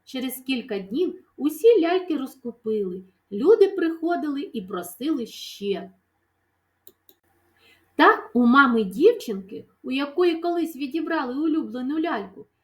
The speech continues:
з'явилася робота. Добрий дідусь продовжував їм допомагати. Усім було весело, затишно і комфортно працювати, проводити час разом. Так і стали вони в дружбі жити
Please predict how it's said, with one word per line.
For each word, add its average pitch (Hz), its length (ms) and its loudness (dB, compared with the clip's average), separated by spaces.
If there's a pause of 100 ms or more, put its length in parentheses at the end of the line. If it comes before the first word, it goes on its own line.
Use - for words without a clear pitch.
(140)
з'явилася 196 720 -4 (140)
робота. 262 640 -4 (320)
Добрий 247 400 -2
дідусь 311 500 0 (200)
продовжував 226 760 -4
їм 262 260 -4
допомагати. 403 1000 -4 (280)
Усім 226 420 -6
було 214 240 -4
весело, 202 640 -4
затишно 262 600 -8 (100)
і 427 120 2
комфортно 370 720 -2
працювати, 220 800 -8 (360)
проводити 277 640 -2
час 294 420 -2
разом. 214 560 -6 (220)
Так 508 200 2 (140)
і 330 80 -2
стали 370 440 2
вони 233 260 -4
в 214 80 -8
дружбі 233 440 -8
жити 247 600 -2